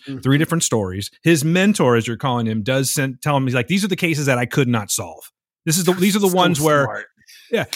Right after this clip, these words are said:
Speaker 2: these are the ones where I just, you know what? I've debunked a whole bunch of things. These, I have no answer for you." So, of course, this guy wants to go ahead and do that and call
Speaker 1: Mm-hmm.
Speaker 2: bullshit on him. And the stories are all very different. Um,
Speaker 1: Mm-hmm.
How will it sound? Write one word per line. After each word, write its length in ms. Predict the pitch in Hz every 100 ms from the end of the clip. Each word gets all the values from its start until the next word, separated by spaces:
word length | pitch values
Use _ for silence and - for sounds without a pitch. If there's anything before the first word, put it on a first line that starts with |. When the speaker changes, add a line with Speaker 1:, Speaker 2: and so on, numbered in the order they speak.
| -
Speaker 2:
these 140 | 214
are 40 | 226
the 60 |
ones 220 | 220 220
where 80 | 180
I 100 | 165
just, 280 | 165 175 - _ -
you 140 | 156
know 100 | 160
what? 300 | 147 170 214 135
I've 200 | 127 113
debunked 320 | 127 156 170
a 40 |
whole 120 | 165
bunch 200 | 175 202
of 60 | 180
things. 340 | 202 190 135
These, 360 | 135 139 190 180 -
I 80 | 139
have 180 | 135
no 140 | 131 120
answer 280 | 117 113 107
for 220 | 107 90
you." 120 | 80 _ _
So, 240 | - 147 131
of 100 | 120
course, 200 | 135 127
this 160 | 135
guy 160 | - 117
wants 220 | 113 113 -
to 60 |
go 120 | 110
ahead 100 | 110
and 80 | 101
do 120 | 120
that 120 | 127 117
and 100 | 120
call 120 | 117
Speaker 1:
Mm-hmm. 40 | 101
Speaker 2:
bullshit 360 | 113 - 107
on 180 | 92 87
him. 200 | 92 87 _ _ _ _
And 460 | 151 147 143 135 127 _ _ _ _ _ _ -
the 140 | 135
stories 360 | 170 233 269 240
are 120 | 175
all 160 | 190 185
very 420 | 113 151 175 180 107
different. 440 | - 196 269 294 -
Um, 400 | 151 151 131 117
Speaker 1:
Mm-hmm. 260 | 131 120 202